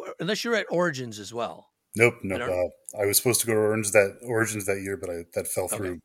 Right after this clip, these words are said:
Speaker 2: So, yeah. Gen
Speaker 1: Yeah.
Speaker 2: Con twenty nineteen, you and I were the only two G Ms running, uh, the super high tier
Speaker 1: Yep,
Speaker 2: for the Starfinder
Speaker 1: yep.
Speaker 2: special.
Speaker 1: Yep, yep. That's right. That's right. So anyway, so it's great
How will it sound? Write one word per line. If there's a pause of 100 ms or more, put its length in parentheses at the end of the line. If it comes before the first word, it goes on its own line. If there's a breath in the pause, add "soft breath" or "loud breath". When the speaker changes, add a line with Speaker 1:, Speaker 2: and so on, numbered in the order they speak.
(140)
Speaker 2:
So,
yeah. (640 loud breath)
Gen
Speaker 1:
Yeah.
Speaker 2:
Con
twenty
nineteen,
you
and
I
were
the
only
two
G
Ms
running,
uh,
the
super
high
tier
Speaker 1:
Yep,
Speaker 2:
for
the
Starfinder
Speaker 1:
yep.
Speaker 2:
special. (680)
Speaker 1:
Yep,
yep. (160)
That's
right.
That's
right.
So
anyway,
so
it's (180)
great